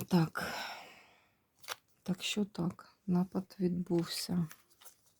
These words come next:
Ви його відбили. Мама буде жити, мама буде жива. Так, добре.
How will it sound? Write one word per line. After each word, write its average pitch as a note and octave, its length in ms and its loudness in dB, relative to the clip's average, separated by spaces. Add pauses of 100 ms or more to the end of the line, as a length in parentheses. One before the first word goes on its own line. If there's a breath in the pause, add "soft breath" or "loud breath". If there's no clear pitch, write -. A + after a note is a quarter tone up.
(1200)
Ви E3+ 180 12
його D#3+ 380 10
відбили. F#3+ 500 8 (840 loud breath)
Мама E3+ 300 6
буде E3+ 340 6
жити, E3 440 4
мама F#3 380 10
буде F#3 420 4 (300)
жива. F3 440 6 (1300 loud breath)
Так, D#3+ 260 4
добре. E3+ 560 4